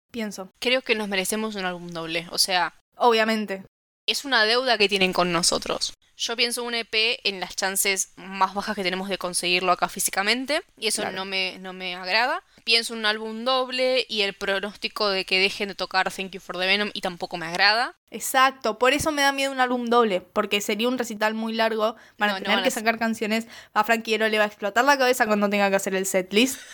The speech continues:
Speaker 2: <laughs> Va a colapsar,
Speaker 1: Va a ser
Speaker 2: tipo,
Speaker 1: muy
Speaker 2: "No
Speaker 1: difícil
Speaker 2: puedo".
Speaker 1: para él. <laughs> No, me gustan todas, por favor, no me hagan esto.
Speaker 2: Claro.
Speaker 1: ¿Alguien quiere, por favor, pensar en el enano bostero?
Speaker 2: <laughs> El enano bostero cornudo, hacedor de playlist y de listas, de setlist. Pero no,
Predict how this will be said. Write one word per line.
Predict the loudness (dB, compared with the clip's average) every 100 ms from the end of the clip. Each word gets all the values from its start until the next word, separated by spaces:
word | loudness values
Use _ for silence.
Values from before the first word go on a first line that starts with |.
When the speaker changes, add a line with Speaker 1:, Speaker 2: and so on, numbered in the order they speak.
| -20
Speaker 2:
<laughs> | -20 -20 0
Va | 0
a | 2
colapsar, | 2 2 2
Speaker 1:
Va | 2
a |
ser | 2
Speaker 2:
tipo, | 4
Speaker 1:
muy | 6
Speaker 2:
"No | 8
Speaker 1:
difícil | 8 6 4 4
Speaker 2:
puedo". | 6
Speaker 1:
para | 8
él. | 8 8 6
<laughs> | 2 -2 -4 -6 -6 0
No, | 2 4 4 0 -4
me | -4
gustan | 0 8 8 10 6 6
todas, | 8 8 10 8 8
por | 2 2
favor, | 4 4 2
no | 0
me | -2
hagan | 0 0
esto. | 0 -2 -4 -12
Speaker 2:
Claro. | -6 -2 0 -2 -8 _
Speaker 1:
¿Alguien | -4 -2 -2
quiere, | 0 2
por | 2
favor, | 4 2
pensar | 0 -4 -2 -2
en | -2
el | -4
enano | -2 -2 0
bostero? | -2 -2 -4 0 0
Speaker 2:
<laughs> | 0 -6 -10 -14 -14 -4
El | 0 2 2
enano | 0 0
bostero | -2 -2 0 -2 -4 -10
cornudo, | -8 -8 -6 -2 2 2
hacedor | 2 2 2 2
de | -2 -2
playlist | 0 0 0 -6 -10
y | -10 -6 -6 -4
de |
listas, | -4 -4 -2 -2 -2
de | -6 -6
setlist. | -4 -4 -4 -10 -10 -18 _
Pero | -6 -2
no, | -2